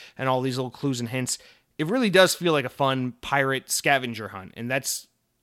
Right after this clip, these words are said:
like, what, that's what this game is trying to do at its core, and that's what it succeeds at when you figure that out.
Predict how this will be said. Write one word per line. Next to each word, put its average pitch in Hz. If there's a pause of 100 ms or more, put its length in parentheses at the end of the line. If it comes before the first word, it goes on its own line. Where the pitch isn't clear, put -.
like, 131
what, 127 (400)
that's 151
what 156
this 147
game 147
is 135
trying 135
to 117
do 131
at 127
its -
core, 151
and 139
that's 123
what 117
it -
succeeds 156
at 120
when 120
you 120
figure 117
that 104
out. 113